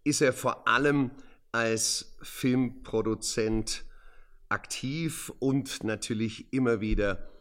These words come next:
auf der Leinwand selbst als Hauptakteur zu sehen. Wie konnte der Junge aus Philadelphia in Pennsylvania so erfolgreich werden? Die Frage habe ich mir gestellt.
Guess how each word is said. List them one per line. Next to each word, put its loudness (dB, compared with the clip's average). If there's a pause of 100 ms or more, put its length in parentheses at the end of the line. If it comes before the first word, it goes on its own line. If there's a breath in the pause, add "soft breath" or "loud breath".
(880 soft breath)
auf -4
der -2
Leinwand -2
selbst -8
als -6
Hauptakteur -2
zu -6
sehen. -12 (1400)
Wie 0
konnte 6 (680 loud breath)
der 0
Junge 2
aus 0
Philadelphia 0
in -6
Pennsylvania -2
so 0
erfolgreich 2
werden? 2
Die -6
Frage -2
habe 0
ich -10
mir 0
gestellt. -2